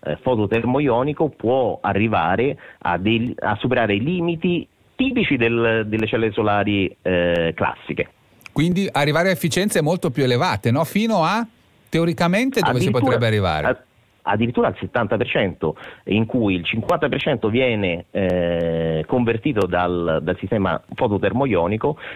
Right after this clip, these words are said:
Speaker 1: e un venti per cento aggiuntivo da sistemi, eh, addizionali che
Speaker 2: Mm.
Speaker 1: sfruttano l'energia termica residua.
Speaker 2: Ecco, e qui veniamo proprio a quello che avete fatto voi, perché voi avete fatto esattamente questo, avete creato un sistema ibrido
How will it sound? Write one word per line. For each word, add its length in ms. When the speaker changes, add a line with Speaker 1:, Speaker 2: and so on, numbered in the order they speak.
Speaker 1:
e 340
un 360
venti 320
per 160
cento 340
aggiuntivo 680
da 360
sistemi, 800
eh, 840
addizionali 1160
che 260
Speaker 2:
Mm. 80
Speaker 1:
sfruttano 640
l'energia 420
termica 400
residua. 480
Speaker 2:
Ecco, 340
e 80
qui 140
veniamo 340
proprio 240
a 20
quello 160
che 80
avete 240
fatto 300
voi, 240
perché 220
voi 140
avete 240
fatto 220
esattamente 460
questo, 240
avete 200
creato 320
un 60
sistema 420
ibrido 540